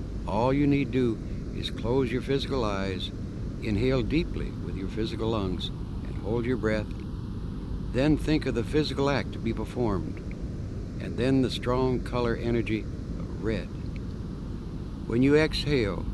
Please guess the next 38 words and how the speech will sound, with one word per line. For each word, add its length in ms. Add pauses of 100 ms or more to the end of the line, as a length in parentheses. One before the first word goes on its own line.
(120)
the 80
breath 380
from 220
your 120
lungs 360
and 100
open 280
your 200
eyes, 400 (680)
you 120
will 80
be 260
able 160
to 140
immediately 560
perform 580
the 100
physical 460
act 280
you 100
have 160
pictured 460 (400)
with 220
far 300
greater 360
strength, 420 (500)
much 300
more 200
rapidly, 520 (420)
and 120
with 140
smooth 760
total 340
coordination 800
of 80
the 80
physical 360
body 380